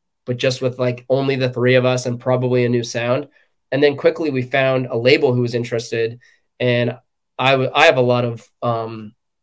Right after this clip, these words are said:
you know, gratitude for, uh, the guy who ran the label, Jonathan at six oh four. He's kind of a cool, <laughs> he's an interesting character. Anyways, he helped us be like, "Listen, it's gonna be a new band, new sound, and I'll help you get off your deal with Universal." And he did.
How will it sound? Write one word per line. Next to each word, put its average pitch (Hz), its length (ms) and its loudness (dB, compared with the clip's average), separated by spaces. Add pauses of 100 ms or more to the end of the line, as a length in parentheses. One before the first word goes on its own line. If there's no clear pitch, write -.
you 135 80 0
know, 127 80 4
gratitude 123 640 0
for, 117 500 0
uh, 113 380 -8 (120)
the 123 100 -6
guy 120 180 -2
who 120 80 -4
ran 120 140 0
the 120 80 -2
label, 117 220 -4
Jonathan 117 400 -4
at 113 80 -8
six 131 260 -6
oh 120 100 2
four. 120 460 0 (260)
He's 123 100 -10
kind - 200 0
of 147 80 2
a 127 260 2 (640)
cool, 139 580 6
<laughs> - 40 -12
he's 170 400 4
an 160 100 4
interesting 123 600 -2
character. 98 340 -16 (360)
Anyways, 156 460 8
he 190 220 2
helped 147 260 2
us 127 160 2
be 127 160 -2
like, 123 200 0
"Listen, 110 360 -8
it's 127 120 -12
gonna 151 140 6
be 147 120 6
a - 20 10
new 131 200 2
band, 117 440 -2
new 131 160 -2
sound, 113 500 -4 (300)
and 123 100 0
I'll 127 80 2
help 123 200 0
you 127 60 -4
get 120 160 -2
off 110 200 -8
your 117 80 -10
deal 110 180 -6
with 110 140 -12
Universal." 104 520 -12
And 120 100 -12
he 113 80 -12
did. 101 120 -20